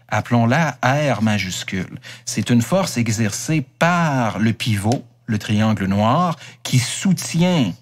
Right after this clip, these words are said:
la poutre. Et on se doute que si on veut pas que la poutre tombe à terre, là, il va falloir réagir, euh, avec le, euh,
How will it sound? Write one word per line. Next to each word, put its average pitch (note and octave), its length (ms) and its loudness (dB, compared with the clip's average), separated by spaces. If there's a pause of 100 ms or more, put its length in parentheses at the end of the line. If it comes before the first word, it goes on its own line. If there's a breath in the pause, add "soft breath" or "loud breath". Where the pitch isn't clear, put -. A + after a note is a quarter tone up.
(200)
la G2 140 -4
poutre. C#3 500 0 (280 loud breath)
Et A2+ 180 2
on G2+ 120 2
se G2 100 -4
doute D#3 280 0
que G#2 160 0
si - 180 -2
on A#2 40 4
veut A2 80 0
pas - 120 0
que - 60 0
la - 60 2
poutre - 300 -2
tombe B2+ 240 4
à F#2+ 80 0
terre, C#3 380 2
là, A#2 80 2
il G#2+ 60 0
va G#2 100 0
falloir B2 520 2
réagir, B2+ 1080 2 (120)
euh, G2 360 0 (500)
avec A#2 400 0
le, G#2 460 0
euh, F#2+ 580 -2